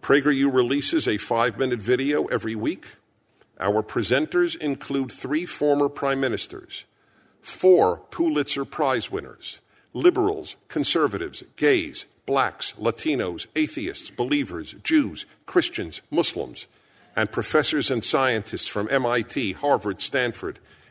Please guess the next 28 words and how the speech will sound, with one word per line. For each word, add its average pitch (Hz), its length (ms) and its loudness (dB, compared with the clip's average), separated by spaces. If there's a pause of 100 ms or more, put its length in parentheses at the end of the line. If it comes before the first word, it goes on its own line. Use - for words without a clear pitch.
and 101 120 0
a 101 60 0
dozen 117 360 2
other 107 200 0
universities. 92 880 -4 (520)
Do 123 80 -2
you 196 140 0
think 214 340 2
the - 80 -2
Secretary 160 640 2
General 143 400 4
of 107 120 2
nato 151 500 -2 (380)
or 113 140 4
the 110 80 4
former 143 340 4
prime 147 280 0
ministers 139 480 -2
of 101 140 -4
Norway, 135 480 2
Canada, 143 580 -2
or 113 200 -2
Spain, 143 580 -2 (580)
or 123 120 6
the 113 120 4
late 139 380 0
Charles 131 380 0
Krauthammer 156 680 -4